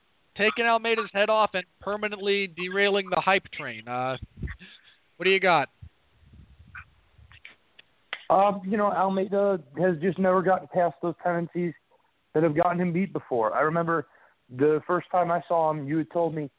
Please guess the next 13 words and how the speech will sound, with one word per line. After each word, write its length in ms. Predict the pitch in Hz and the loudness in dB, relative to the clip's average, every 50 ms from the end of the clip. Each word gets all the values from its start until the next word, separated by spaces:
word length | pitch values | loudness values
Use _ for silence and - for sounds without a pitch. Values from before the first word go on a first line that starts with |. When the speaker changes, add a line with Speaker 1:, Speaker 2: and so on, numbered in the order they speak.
| _ _ _ _ _ _ | _ _ _ _ _ _
Speaker 2:
there's 200 | - 151 151 147 | 0 0 2 2
a 40 | 156 | 2
good 160 | 147 170 170 - | 0 -2 0 2
fight 220 | - 185 185 180 170 | 2 2 4 2 2
on 180 | 160 160 156 | 0 -2 -4
between 300 | 151 - - - 160 156 - - | -6 -10 -10 -10 -10 -10 -6 -6
two 100 | 175 165 | -8 -6
prospects 680 | - - 175 175 170 151 - _ 147 135 131 131 - - _ | -2 0 0 0 0 -2 -4 _ 0 0 0 -2 -4 -6 _
that 220 | 139 135 131 120 - - 135 | -2 -2 -2 -2 -6 -6 -6
look 200 | 147 151 - - | -6 -4 -2 -2
on 200 | 139 135 143 147 | -2 0 0 0
the 100 | 143 147 | 0 -2
upswing. 520 | 160 160 - - - 120 117 110 110 117 | -2 -2 -4 -6 -4 -2 -2 -2 -4 -8